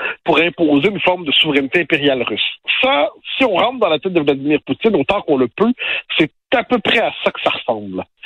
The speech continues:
Et, euh, et là, c'est un rapport de force. Donc, c'est pour ça, les sanctions, euh,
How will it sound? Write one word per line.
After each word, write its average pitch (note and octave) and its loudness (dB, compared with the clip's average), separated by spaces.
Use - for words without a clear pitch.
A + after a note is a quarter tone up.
Et, E3+ 4
euh, D3 4
et C#3 4
là, F3 4
c'est F#3+ 2
un D#3 2
rapport D3+ -2
de G3+ 0
force. - 0
Donc, - -2
c'est - -10
pour - -8
ça, A#3+ 0
les G#3 -4
sanctions, F#3 0
euh, B2 2